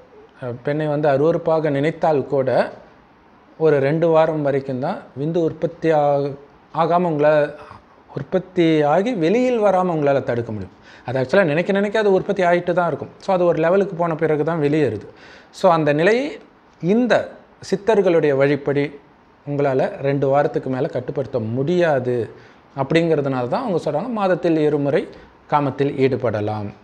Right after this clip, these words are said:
ஏன்னா நீங்க ஈடுபடாட்டினாலும் அது எப்படியும் வெளியேற தான் போகுது" அப்படின்னு அவங்க நம்புறாங்க. ஏன்னா அவங்களுடைய அனுபவம் அப்படி இருக்குது. ஏன்னா அவங்களுடைய முறையும் அப்படி தான் இருக்குது. சரி, ஓகே. பெண்ணை வந்து இவ்வளோ மோசமா நினைச்சு, ஆ, இன்னும் கேட்டிங்கன்னா, என்-,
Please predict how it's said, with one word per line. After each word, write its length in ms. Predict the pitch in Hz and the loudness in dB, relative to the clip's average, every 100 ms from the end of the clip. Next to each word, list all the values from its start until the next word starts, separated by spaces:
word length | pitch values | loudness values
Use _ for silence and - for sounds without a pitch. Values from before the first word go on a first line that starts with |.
| - | -12
ஏன்னா 160 | 175 190 | -6 -2
நீங்க 200 | 175 156 | 0 2
ஈடுபடாட்டினாலும் 680 | 156 147 139 135 143 123 180 | 2 2 2 0 -2 -4 -2
அது 160 | 208 | -2
எப்படியும் 260 | 151 151 143 | -2 0 0
வெளியேற 360 | 131 139 131 120 | 2 2 2 0
தான் 180 | 123 | -4
போகுது" 480 | 120 120 107 107 107 - | -6 -6 -6 -8 -10 -6
அப்படின்னு 220 | 143 190 | -2 -2
அவங்க 340 | 285 175 190 170 | 0 0 2 0
நம்புறாங்க. 400 | 143 131 123 123 | 0 0 -2 -4
ஏன்னா 260 | 262 269 269 | -6 -2 0
அவங்களுடைய 280 | 233 208 170 | 2 2 2
அனுபவம் 440 | 147 135 131 123 113 | 2 0 0 -2 -4
அப்படி 280 | 104 123 | -6 -4
இருக்குது. 380 | 117 117 143 269 - - - - | -4 -4 -4 -4 -8 -18 -14 -4
ஏன்னா 160 | 135 170 | 0 0
அவங்களுடைய 420 | 143 120 113 101 | 0 0 -2 -2
முறையும் 500 | 110 151 185 185 226 | 0 2 2 0 -6
அப்படி 280 | 127 123 117 | -8 -4 -4
தான் 200 | 110 113 | -4 -6
இருக்குது. 400 | 101 98 - 95 - - - - - - | -8 -10 -12 -16 -18 -20 -20 -20 -20 -4
சரி, 300 | - 220 190 | 2 4 4
ஓகே. 520 | 175 127 127 131 - - _ _ _ _ _ - | 4 2 -2 -2 -8 -20 _ _ _ _ _ -2
பெண்ணை 260 | 175 180 | -2 0
வந்து 200 | 160 165 | 0 2
இவ்வளோ 260 | 156 147 151 | 2 2 2
மோசமா 640 | 151 139 139 139 147 147 | 2 0 -2 -4 -4 -2
நினைச்சு, 800 | 143 135 131 131 - 143 147 143 143 - - - | -2 -4 -4 -6 -4 0 2 0 -4 -18 -20 -8
ஆ, 180 | 135 127 | -4 -4
இன்னும் 320 | 147 156 160 | -2 -2 0
கேட்டிங்கன்னா, 560 | 151 139 139 147 143 135 | 0 0 -2 0 0 -2
என்-, 220 | 127 | -2